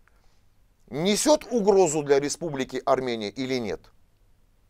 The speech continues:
И я скажу, не то, что совсем не уверен. Я уверен, что такой компетенции определить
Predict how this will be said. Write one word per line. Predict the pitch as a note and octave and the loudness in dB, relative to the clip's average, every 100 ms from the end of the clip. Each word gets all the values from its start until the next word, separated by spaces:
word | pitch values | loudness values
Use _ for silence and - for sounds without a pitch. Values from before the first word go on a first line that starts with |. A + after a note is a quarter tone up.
| _ _ _ _ _ _ _ - _ _ _ _ _ | _ _ _ _ _ _ _ -20 _ _ _ _ _
И | C#3 | -6
я | D3+ C#3+ A#2+ B2+ E3+ | 4 8 8 6 2
скажу, | - C#3 D3+ D#3+ - - _ _ _ _ - | 0 0 0 -10 -16 -20 _ _ _ _ -12
не | - | -6
то, | F#3+ | -2
что | G#3+ C4 | -2 -4
совсем | B3+ - D3 | -6 -4 -4
не | C3 | -4
уверен. | A#2+ G#2 F2 D#2+ - _ _ _ _ _ _ _ | -6 -4 -6 -8 -18 _ _ _ _ _ _ _
Я | B2 | 4
уверен, | C#3 D3 E3+ F#3 A#3 | 4 2 0 0 0
что | - F3 E3+ - - - - | -2 0 0 -4 -16 -2 2
такой | D#3+ G#3 F#3+ | 6 6 6
компетенции | D#3 C3 D3 E3+ F#3+ - B2 | 4 2 -2 -2 -2 4 4
определить | A#2 D3+ D3+ G#3+ - | 4 0 -2 -6 -8